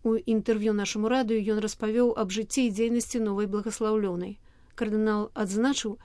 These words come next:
што яна нарадзілася ў Парыжы трэцяга кастрычніка тысяча сямсот шэсцьдзясят трэцяга года ў багатай пабожнай каталіцкай сям'і.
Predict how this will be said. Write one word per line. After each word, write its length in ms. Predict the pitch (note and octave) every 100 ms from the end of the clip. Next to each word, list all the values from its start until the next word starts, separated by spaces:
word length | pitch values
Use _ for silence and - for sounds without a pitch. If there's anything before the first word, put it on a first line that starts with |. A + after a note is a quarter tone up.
| -
што 160 | -
яна 240 | B3+ C#4+ D4
нарадзілася 560 | C4+ A#3 A3+ C4+ -
ў 80 | A#3+
Парыжы 400 | - G#3+ B3+ A#3+
трэцяга 400 | B3 A#3+ A#3 A3+ -
кастрычніка 640 | G3+ - B3+ - A#3 -
тысяча 480 | A3+ B3+ A#3+ C4+ C4+
сямсот 400 | - A#3 A#3+ B3
шэсцьдзясят 400 | - A#3 A#3+ G#3+
трэцяга 320 | A3 G#3+ G3
года 240 | A3 B3+ B3
ў 80 | G3+
багатай 480 | G3 F#3+ A3+ C4+
пабожнай 480 | B3+ G#3+ F#3+ G3 A3+
каталіцкай 480 | A3 G#3+ F#3+ F3 G3+
сям'і. 540 | F3 A3 G#3+ F#3+ F3+